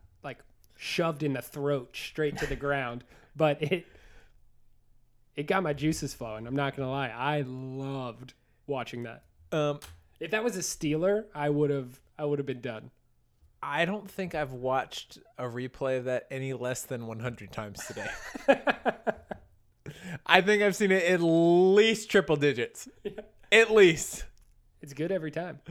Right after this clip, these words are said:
Speaker 1: It
Speaker 2: It
Speaker 1: doesn't get worse. And then he had that other one where he, I think it was a, it was a, it was a draw,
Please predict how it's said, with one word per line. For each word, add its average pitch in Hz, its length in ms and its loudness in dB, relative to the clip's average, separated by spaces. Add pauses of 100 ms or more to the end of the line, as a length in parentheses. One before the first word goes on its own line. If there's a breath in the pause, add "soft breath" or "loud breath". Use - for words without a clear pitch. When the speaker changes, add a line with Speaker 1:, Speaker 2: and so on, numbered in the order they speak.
(400 loud breath)
Speaker 1:
It 160 120 2
Speaker 2:
It 170 40 2
Speaker 1:
doesn't 180 260 2
get 175 140 -2
worse. 170 320 -6 (220 loud breath)
And 180 120 4
then 226 80 6
he 247 80 2
had 233 160 -2
that 180 180 -2
other 185 240 2
one 147 340 -4
where 147 320 -6
he, 147 440 -10
I 156 40 -8
think 180 160 -8
it 175 60 -10
was 151 160 -8
a, 139 360 -8 (720)
it - 40 -12
was 160 120 -10
a, 156 60 -8 (140)
it 170 60 -10
was 160 120 -8
a 151 60 -2
draw, 143 500 -4